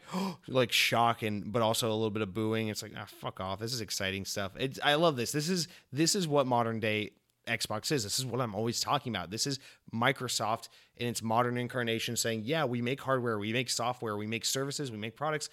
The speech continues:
and we want you to buy Microsoft if you want to, but also we want you to just have options, and we want you to just use our shit." So if playing, you know, if using Project xCloud means you gotta use a PlayStation controller to do it, fuck it, so be it. Use a PlayStation controller and enjoy ga-, you know,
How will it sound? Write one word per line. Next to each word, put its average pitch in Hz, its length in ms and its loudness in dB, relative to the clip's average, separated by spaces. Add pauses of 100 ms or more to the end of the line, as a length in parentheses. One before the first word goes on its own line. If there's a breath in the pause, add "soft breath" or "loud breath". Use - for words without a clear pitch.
(240 loud breath)
and 120 100 -6
we 127 120 0
want 117 280 0
you 135 100 -2
to 131 60 0
buy 104 220 0
Microsoft 101 580 -4
if 101 140 -10
you 110 80 -6
want 127 300 -4
to, 98 240 -6 (260 loud breath)
but 131 140 0
also 180 560 0 (180 loud breath)
we 135 80 -2
want 131 220 2
you 131 100 0
to 120 60 -4
just 123 140 0
have 113 140 -2
options, 101 400 -2
and 101 60 -6
we 104 80 -4
want 107 260 -2
you 110 120 -2
to 104 40 -6
just 104 160 -6
use 117 220 -2
our 104 80 -2
shit." 92 360 -2
So 113 240 0 (300 loud breath)
if 120 300 -2 (140)
playing, 143 460 0
you 123 200 0
know, 131 100 2
if 117 120 -2
using 156 260 4
Project 131 340 -2
xCloud 127 460 0
means 117 220 -2
you 98 60 -6
gotta 110 200 2
use 117 160 0
a 104 40 -8
PlayStation 131 500 -4
controller 160 380 0
to 151 60 -2
do 160 120 2
it, 165 160 0 (160 soft breath)
fuck - 340 -2
it, - 140 -10
so 127 180 0
be 110 200 -2
it. 85 120 -8 (100)
Use 131 440 0 (320 soft breath)
a 131 60 -2
PlayStation 139 480 2
controller 135 400 0
and 135 240 -4
enjoy 123 320 -2
ga-, 120 240 -4
you 110 160 -8
know, 120 300 -2